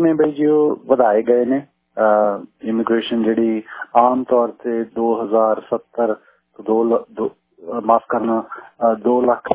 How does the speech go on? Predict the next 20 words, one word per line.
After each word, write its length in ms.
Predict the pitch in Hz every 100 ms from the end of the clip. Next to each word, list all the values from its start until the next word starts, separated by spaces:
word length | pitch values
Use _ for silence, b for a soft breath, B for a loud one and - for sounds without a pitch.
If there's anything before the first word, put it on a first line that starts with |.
| -
ਸੱਤਰ 420 | 127 - 139 131
ਹਜ਼ਾਰ 260 | 113 110
ਤੋਂ 200 | 107 110
ਲੈ 140 | 104 104
ਕੇ 120 | 107
ਦੋ 260 | 104 104 110
ਲੱਖ 280 | 107 104 -
ਅੱਸੀ 300 | - - 135
ਹਜ਼ਾਰ 480 | 113 104 110 110 104 _ _ _ _ _ 101
ਵਿਅਕਤੀਆਂ 400 | 113 - 143 139
ਦਾ 100 | 135
ਟਾਰਗੇਟ 440 | 123 113 104 110
ਜਿਹੜਾ 260 | - 113 113
ਸੀ 140 | -
ਪਿਛਲੇ 360 | 110 101 - 110
ਸਾਲ, 360 | 104 107 104
ਅਹ, 440 | - _ 104 101 98
ਰੱਖਿਆ 240 | 95 120
ਗਿਆ 220 | 113 110
ਸੀ, 260 | - - 165